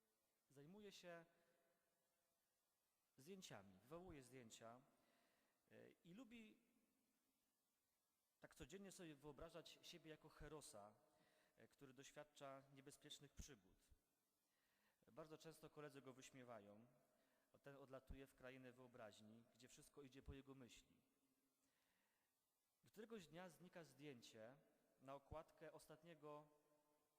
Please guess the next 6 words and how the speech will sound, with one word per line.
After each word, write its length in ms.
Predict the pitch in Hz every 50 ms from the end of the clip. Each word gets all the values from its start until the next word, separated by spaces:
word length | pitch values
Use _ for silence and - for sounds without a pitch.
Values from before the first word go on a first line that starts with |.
| - - 117
wydania 360 | 127 127 143 147 143 143 135
czasopisma, 720 | 139 139 - 147 135 - 127 113 - - 104 104 107 117 131 - - - - - - - - - - - - - - - - - - -
e, 180 | 113 110 110 117 - - - - -
i 180 | 196 226 226 - 151
dalsza 340 | 143 180 202 208 - - 175
kariera 560 | - - 156 143 143 160 160 151 147 139 143